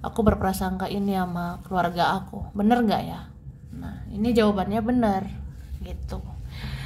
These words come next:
Jadi prasangka apapun itu ya, kamu rasa memang tidak aman, tidak nyaman, atau kamu rasa banyak tipu daya, banyak hal-hal manipulatif, banyak hal-hal licik, banyak yang licik di sekitarmu,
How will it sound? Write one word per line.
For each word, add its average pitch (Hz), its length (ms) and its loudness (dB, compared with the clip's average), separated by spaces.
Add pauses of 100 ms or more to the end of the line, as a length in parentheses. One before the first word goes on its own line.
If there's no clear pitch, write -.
(140)
Jadi 247 160 6
prasangka 233 480 8
apapun 247 400 6
itu 247 240 2
ya, 233 240 6
kamu 202 240 4
rasa 202 240 6
memang 196 480 4
tidak 190 240 4
aman, 214 400 8
tidak 202 320 2
nyaman, 208 640 6 (400)
atau 208 320 6
kamu 202 240 4
rasa 202 720 6
banyak 208 400 6
tipu 196 240 0
daya, 214 480 10
banyak 190 320 0
hal-hal 190 480 4
manipulatif, 202 1120 4 (560)
banyak 196 240 4
hal-hal 196 400 4
licik, 226 640 2 (800)
banyak 185 320 4
yang 180 240 2
licik 220 560 2
di 202 80 2
sekitarmu, 208 640 2